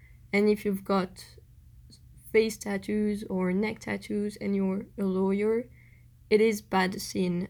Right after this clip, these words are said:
and people are not gonna trust you because of your tattoos. So I know I'm quite lucky to be able to get some visible tattoos. Of course,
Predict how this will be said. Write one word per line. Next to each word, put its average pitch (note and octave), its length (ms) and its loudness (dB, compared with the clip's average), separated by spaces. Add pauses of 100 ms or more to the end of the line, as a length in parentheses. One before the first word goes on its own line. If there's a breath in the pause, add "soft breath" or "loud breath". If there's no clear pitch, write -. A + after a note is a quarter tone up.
and F#3 420 -2
people A3 480 2
are G3 140 2
not G3 240 2
gonna F#3 200 -2
trust - 380 -6
you F#3 120 2
because F#3+ 320 -4
of F#3 120 -2
your F3+ 100 -2
tattoos. - 640 -8 (1700 soft breath)
So A3 640 6 (1160)
I A3+ 160 2
know C#4+ 140 2
I'm B3 160 2
quite G#3+ 280 -2
lucky G#3+ 540 -2 (240)
to G3+ 120 -8
be G3+ 180 2
able G3 200 4
to G3 140 -8
get F#3+ 200 0
some G3 280 2
visible F#3+ 400 -2
tattoos. A#3 520 -6
Of A3 180 -2
course, A#3 260 6